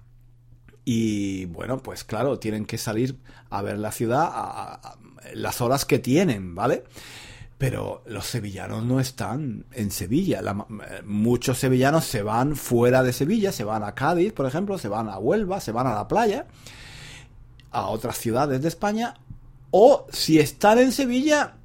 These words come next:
no salen a la calle a esas horas, se quedan en sus casas, se quedan en sus casas a, a dormir la siesta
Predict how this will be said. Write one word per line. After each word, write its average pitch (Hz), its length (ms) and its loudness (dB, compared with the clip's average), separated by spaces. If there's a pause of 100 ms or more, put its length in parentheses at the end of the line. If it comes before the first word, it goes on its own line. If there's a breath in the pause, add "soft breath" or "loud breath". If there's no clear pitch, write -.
(120)
no 131 240 4
salen 190 480 6
a 143 60 8
la 113 180 0
calle 131 340 4
a 101 80 -4
esas 98 300 -6
horas, 180 220 6
se 117 200 -6
quedan 156 320 4
en 190 160 2
sus 123 240 -2
casas, 196 720 4 (380 loud breath)
se 127 160 -2
quedan 156 220 8
en 165 60 4
sus 180 180 2
casas 202 360 2
a, 123 300 0 (260 loud breath)
a 139 140 8
dormir 143 340 6
la 151 160 6
siesta 196 640 6